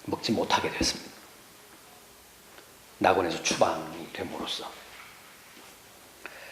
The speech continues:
음, 그래서,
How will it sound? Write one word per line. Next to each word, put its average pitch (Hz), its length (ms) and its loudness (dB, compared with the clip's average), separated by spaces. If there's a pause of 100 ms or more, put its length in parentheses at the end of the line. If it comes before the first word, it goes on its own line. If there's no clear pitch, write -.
(1600)
음, 110 160 0
그래서, 107 420 6